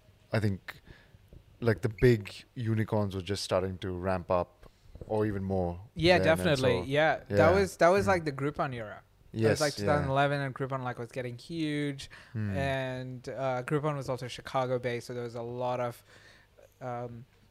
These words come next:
Speaker 2: I guess, buzz around it.
Speaker 1: Mm-hmm.
Speaker 2: And that was one of the places that, uh, one of the things that actually was, like, making me really excited about the startup space, because it was fast changing, there was huge opportunities, and also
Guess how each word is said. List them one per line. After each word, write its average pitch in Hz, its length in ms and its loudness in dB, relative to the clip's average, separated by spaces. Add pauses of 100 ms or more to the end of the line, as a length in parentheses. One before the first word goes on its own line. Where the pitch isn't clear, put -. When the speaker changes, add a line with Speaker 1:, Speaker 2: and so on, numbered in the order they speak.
(320)
Speaker 2:
I 135 80 -4
guess, 127 220 -6
buzz 127 360 -4
around 160 380 -2
it. 233 160 -6 (480)
Speaker 1:
Mm-hmm. 104 300 -2 (280)
Speaker 2:
And 135 120 -4
that 135 80 2
was 127 160 -2
one 127 120 -2
of 120 140 -6
the 117 320 -6 (260)
places 123 540 -8
that, 117 320 -4 (480)
uh, 120 240 -10 (200)
one 165 120 2
of 143 60 -6
the 135 80 -6
things 131 320 -8
that 123 120 -4
actually 120 340 -6
was, 120 220 -6
like, 113 160 -6 (220)
making 123 220 -10
me 123 80 -10
really 120 340 -6
excited 123 420 -8
about 120 220 -10
the 120 80 -14
startup 120 300 -8
space, 127 420 -2
because 120 420 -6 (400)
it 131 60 -2
was 123 160 -4
fast 151 320 2
changing, 139 600 -2
there 123 100 -4
was 123 120 -8
huge 131 300 -6
opportunities, 131 840 -4 (320)
and 123 440 -6 (100)
also 127 600 -4